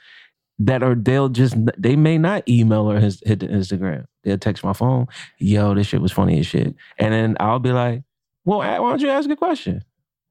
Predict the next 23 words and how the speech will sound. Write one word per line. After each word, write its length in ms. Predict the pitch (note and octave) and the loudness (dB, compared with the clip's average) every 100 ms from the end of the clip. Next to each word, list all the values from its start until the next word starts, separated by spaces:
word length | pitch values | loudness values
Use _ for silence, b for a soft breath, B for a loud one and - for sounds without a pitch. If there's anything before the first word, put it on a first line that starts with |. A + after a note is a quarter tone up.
| _ _ - | _ _ -14
So 160 | - G#3+ | -4 -2
anytime, 500 | A3 A3+ E3+ G#3 G#3 | 0 -2 -2 -2 0
you 100 | A3+ | 2
know, 180 | E3 F#3+ | 2 2
they 120 | G3 | 0
give 180 | F#3 F#3 | 2 2
you 80 | |
a 20 | F3+ | 2
little 200 | E3 D#3+ | 2 0
comment, 500 | F#3 G3 F#3+ F3 C#3+ | 0 0 0 0 0
just 160 | E3+ | -2
shoot 180 | - F#3 | 0 0
back, 220 | F3 E3+ | 0 0
"Hey, 160 | C#3+ C#3+ | 0 0
listen, 320 | C3+ C#3+ A2 | 2 0 2
you 80 | G#2+ | 2
want, 320 | B2 B2 - | 2 0 -4
you 140 | G#2 G#2 | 0 2
wanna 140 | G#2+ | 2
<laughs> 160 | G2+ D#3 | 2 0
help 160 | C#3 | 0
us 180 | C#3+ C3+ | 0 2
out? 240 | D3+ E3+ | 0 -2